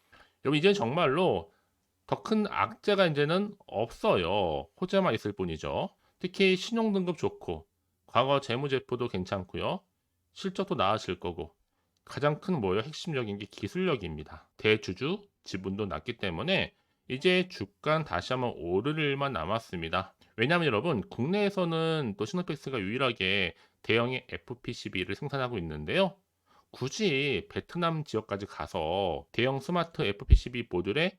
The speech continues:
이르는 토탈 솔루션을 확보할 이유가 있었을까요? 이유가 있다는 거죠. 이미 베트남 법인을 비롯해서 국내 기업 이십 개가 넘는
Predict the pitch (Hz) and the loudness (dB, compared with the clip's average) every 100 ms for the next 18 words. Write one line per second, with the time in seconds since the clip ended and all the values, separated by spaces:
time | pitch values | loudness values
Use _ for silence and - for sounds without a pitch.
0 | _ _ _ _ - 131 165 165 165 202 | _ _ _ _ -4 -2 0 0 -2 -6
1 | 190 - 175 170 160 180 170 160 151 185 | -6 -2 0 0 -2 -4 -2 -4 -4 -8
2 | - 165 113 113 78 101 - 160 143 - | -2 -2 0 -4 -4 -4 -4 -4 -4 -2
3 | 110 190 - _ - 208 240 180 101 - | -2 -2 -6 _ -4 -2 2 0 0 -2
4 | 110 98 78 82 104 _ _ _ _ _ | -2 -2 -4 -4 -6 _ _ _ _ _
5 | _ - 123 135 127 165 160 151 - 104 | _ -4 -2 0 0 2 0 0 -2 0
6 | 127 143 139 120 98 110 107 113 - 107 | -2 0 0 -2 -2 -6 -4 -4 -4 -6
7 | - 131 156 151 139 123 107 - _ _ | -4 -4 0 0 0 -2 -2 -4 _ _
8 | _ _ 110 113 - - 135 101 90 110 | _ _ -6 -6 -4 -4 -2 -2 -2 -2
9 | 131 95 | -2 -4